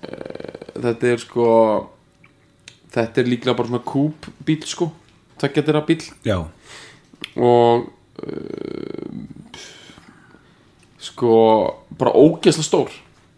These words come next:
Speaker 2: Já.
Speaker 1: Þú veist, þú veist,
Speaker 2: Þetta er svona alvöru dreki, sko.
Speaker 1: já, þetta er bara ógeðslega stór bíll, sérstaklega miðað við það að hann er eiginlega bara fyrir tvo, sko. Þú veist, það er bara svona lítill bekkur aftur í, sko.
Speaker 2: Já.
Speaker 1: Í þessari kúb útfærslu, lágt þak, svona sliding roofline.
Speaker 2: Það er bara, það er
Speaker 1: Ógeðslega
Speaker 2: bara,
Speaker 1: stórt hút, sko.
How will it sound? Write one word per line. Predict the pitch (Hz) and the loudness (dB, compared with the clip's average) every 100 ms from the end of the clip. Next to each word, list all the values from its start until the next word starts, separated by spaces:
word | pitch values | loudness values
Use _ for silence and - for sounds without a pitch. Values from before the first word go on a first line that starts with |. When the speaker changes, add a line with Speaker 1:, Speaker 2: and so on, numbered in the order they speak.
| _ _ _ _ _ | _ _ _ _ _
Speaker 2:
Já. | 95 | -4
Speaker 1:
Þú | 87 | -2
veist, | - - | -4 -6
þú | 127 | -6
veist, | 127 - - - - | -6 -8 -12 -10 -6
Speaker 2:
Þetta | 104 | -4
er | |
svona | 107 110 113 | -2 0 0
alvöru | 101 87 | 0 -2
dreki, | 95 85 80 | -4 -6 -6
sko. | - - | -10 2
Speaker 1:
já, | 117 107 | 4 6
þetta | 120 | 4
er | 127 | 2
bara | - | 6
ógeðslega | 165 190 202 - 165 180 165 135 | 10 10 8 0 2 4 2 -2
stór | 165 147 | 0 0
bíll, | 143 104 | -2 0
sérstaklega | 165 175 160 135 131 | 0 0 0 2 2
miðað | 147 120 | 2 2
við | |
það | 127 | 0
að | |
hann | 117 | 0
er | 120 135 | 2 2
eiginlega | 151 127 | 2 2
bara | 120 113 | 0 -2
fyrir | 113 | -4
tvo, | 131 110 | -4 -6
sko. | - - | -8 -18
Þú | _ _ _ _ _ - | _ _ _ _ _ -6
veist, | 113 | -4
það | |
er | 120 | -2
bara | 127 | 2
svona | 143 | 2
lítill | 147 - | 0 0
bekkur | 190 - 185 175 | -2 -2 -2 0
aftur | 180 | 0
í, | 170 | -2
sko. | 170 151 110 | -2 -4 -2
Speaker 2:
Já. | 101 82 - 127 | -2 -4 -8 -6
Speaker 1:
Í | |
þessari | 131 139 | -6 -4
kúb | - 160 | -2 -2
útfærslu, | 156 160 151 151 | -2 -4 -6 -6
lágt | 139 143 139 - | 0 0 -2 -4
þak, | 151 143 143 | 0 0 -2
svona | 147 | -8
sliding | - 143 139 143 139 | -4 -4 -2 -4 -4
roofline. | 135 143 143 135 - - - - _ - | -2 -2 -2 -6 -12 -20 -20 -20 _ -10
Speaker 2:
Það | 90 | 6
er | |
bara, | 165 | 8
það | |
er | 196 | 10
Speaker 1:
Ógeðslega | 220 - - - | 8 6 6 6
Speaker 2:
bara, | 117 | 6
Speaker 1:
stórt | 104 - - | 6 6 4
hút, | 139 - - | 0 0 -4
sko. | - | -4